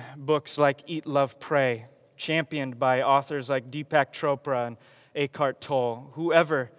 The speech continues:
seems to don it at the time, it is that thing described by many as spiritual but not religious.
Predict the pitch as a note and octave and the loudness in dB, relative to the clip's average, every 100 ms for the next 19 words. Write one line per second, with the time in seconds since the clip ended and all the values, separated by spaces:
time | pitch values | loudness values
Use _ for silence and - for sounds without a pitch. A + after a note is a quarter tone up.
0 | _ _ _ - - D#3 - D3+ C#3 D#3 | _ _ _ -12 -6 -6 -6 -4 2 4
1 | D#3+ D#3 - D3 D#3 - D#3 D#3 D3+ - | 4 4 0 -2 -4 -6 -2 0 0 -2
2 | D#3 D#3 C#3 C#3 D3 - - - _ _ | -4 -4 -2 4 4 4 -6 -20 _ _
3 | - - - G3 F3+ D3 D3 - - F#3 | -16 -8 -2 -2 -2 -4 -6 -6 0 8
4 | F#3 F#3+ D#3+ D#3 D#3 E3+ E3 D3+ C#3+ - | 10 10 4 0 0 -2 -2 -2 -2 -2
5 | - - G#3+ G#3 E3+ - D#3+ C#3+ B2 D#3 | -6 0 2 2 2 -2 -2 -2 -4 -6
6 | D3 D#3 - C#3 C3+ C#3 B2 A2 - - | 2 2 2 -4 -4 -4 -4 -8 -8 -8
7 | - | -8